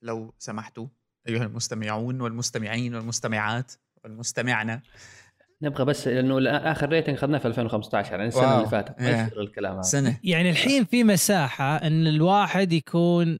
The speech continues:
Speaker 3: عنده أول ريتنج لنا ب ألفين وستة عشر، فيعني انتز-، انتز
Speaker 1: Secure.
Speaker 3: الفرصة يعني.
Speaker 1: إيه.
Speaker 3: كمان
Speaker 1: إيه.
Speaker 3: يا شباب. إيه. روحوا يعني، يلا خلينا نشوف أول واحد. أ-، أول واحد ممكن نعطيه جائزة يا شباب.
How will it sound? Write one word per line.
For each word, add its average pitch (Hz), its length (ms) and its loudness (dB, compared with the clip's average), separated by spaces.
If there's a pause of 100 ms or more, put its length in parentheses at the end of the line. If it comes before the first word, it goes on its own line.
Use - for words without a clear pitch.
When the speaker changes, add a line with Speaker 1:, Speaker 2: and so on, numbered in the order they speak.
Speaker 3:
عنده 151 400 0
أول 175 460 4
ريتنج 139 480 0
لنا 147 140 2
ب 135 40 2
ألفين 131 200 2
وستة 123 320 -6
عشر، 110 300 -10
فيعني 135 540 -4
انتز-، 185 300 0
انتز 180 240 2
Speaker 1:
Secure. - 60 2
Speaker 3:
الفرصة 175 440 4
يعني. 127 180 4
Speaker 1:
إيه. 117 140 -2
Speaker 3:
كمان 156 340 0
Speaker 1:
إيه. 113 180 -2
Speaker 3:
يا 113 60 -4
شباب. 120 300 -2
إيه. 135 320 0 (440)
روحوا 139 320 2
يعني، 147 400 0 (320)
يلا 208 180 2
خلينا 147 140 2
نشوف 170 220 2
أول 190 240 4
واحد. 117 280 0 (120)
أ-، 185 80 -2 (320)
أول 247 200 4
واحد 226 220 4
ممكن 208 540 4 (180)
نعطيه 214 280 0
جائزة 190 380 4
يا 135 220 2
شباب. 139 380 0